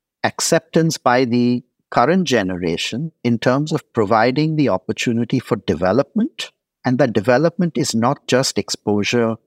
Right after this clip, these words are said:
to good education, but also exposure to the business such that that next generation member is adequately qualified to lead the business if they're going to enter the business.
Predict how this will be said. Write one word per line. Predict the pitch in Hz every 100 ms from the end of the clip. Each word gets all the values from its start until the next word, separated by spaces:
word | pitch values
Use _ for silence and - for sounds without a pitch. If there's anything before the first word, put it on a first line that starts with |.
| _ _ -
to | 107
good | 120 107
education, | 82 110 - 123 117 - 180 196 _ _ _ _
but | 131 -
also | 117 113 - - 135 139 _ -
exposure | 110 - - 104 117 123
to | -
the | 101
business | 85 95 87 139 240 - - _ _ _ _ _
such | 135 - -
that | 165 - - _ _
that | 139 175 -
next | 123 131 -
generation | - 135 127 120 123 - 127 104
member | 92 104 110 90 95 - _ _ _ _
is | - 131 143 - _ _ _ _ _ _ _
adequately | 110 123 156 - 165 - 185 165
qualified | - 113 107 156 - 117 90 107 _ _ _ _
to | -
lead | 117 101 101 98
the |
business | 98 82 - 60 - -
if | 143 -
they're | 180
going | 170 175
to | 151 -
enter | 127 123 - 104
the | 85
business. | - - - _ - -